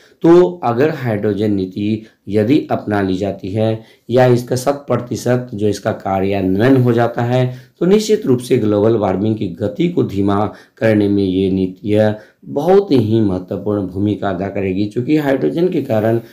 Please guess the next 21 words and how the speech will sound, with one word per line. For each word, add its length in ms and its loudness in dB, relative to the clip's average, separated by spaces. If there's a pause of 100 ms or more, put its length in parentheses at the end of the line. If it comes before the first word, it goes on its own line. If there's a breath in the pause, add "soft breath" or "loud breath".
(200 loud breath)
प्रदूषण 540 0 (180)
नगण्य 520 4
होने 300 -2
वाला 220 -2
है 160 -2
दोस्तों। 520 -8 (300 loud breath)
उसके 220 0
बाद 180 4
देखिएगा 380 2
गत 400 2
छः 240 2
वर्षों 340 0
में 280 2
भारत 480 -2 (300 soft breath)
नवीकरणीय 720 4
ऊर्जा 260 0
उत्पादन 420 -4
क्षमता 320 -6
बत्तीस 600 -6
गीगावाट 580 0
से 360 -2